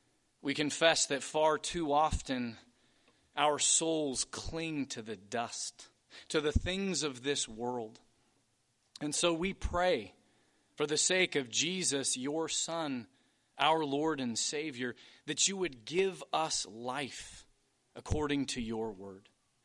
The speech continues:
May you send your Spirit to make us understand the way of your precepts, that we might meditate on your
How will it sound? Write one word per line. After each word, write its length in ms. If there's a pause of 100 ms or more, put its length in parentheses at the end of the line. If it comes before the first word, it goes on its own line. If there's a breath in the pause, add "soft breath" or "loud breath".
May 160
you 320
send 500
your 320
Spirit 720 (600)
to 80
make 200
us 180
understand 1200 (300 soft breath)
the 100
way 460
of 240
your 280
precepts, 960 (420)
that 100
we 160
might 300
meditate 760 (540 soft breath)
on 240
your 500